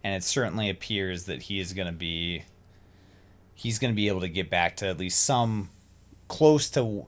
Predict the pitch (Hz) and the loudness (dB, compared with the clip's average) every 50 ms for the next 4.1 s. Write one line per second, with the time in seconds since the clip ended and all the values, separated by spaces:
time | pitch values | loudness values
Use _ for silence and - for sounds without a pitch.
0 | - 113 117 104 - - - 117 107 104 104 104 101 95 98 90 92 - - - | -6 -6 -6 -6 -2 2 4 6 8 8 6 6 4 0 -2 -4 -6 -6 -2 0
1 | 104 95 92 92 90 90 82 87 98 95 95 95 92 87 - 98 95 - - - | 0 2 2 0 0 -2 -2 -4 -2 0 0 0 0 -2 -4 -8 -8 -8 -6 -4
2 | 92 92 95 95 92 92 - - 87 95 95 95 92 92 90 - - - - - | -2 0 0 2 0 0 -2 -2 -2 -2 -2 -2 -2 -4 -6 -8 -12 -16 -16 -18
3 | - - - - - - - - - - - 90 92 87 85 85 82 71 67 58 | -20 -20 -20 -20 -20 -20 -20 -20 -10 -4 -2 0 2 2 2 2 0 -2 -4 -8
4 | - 101 | -12 -14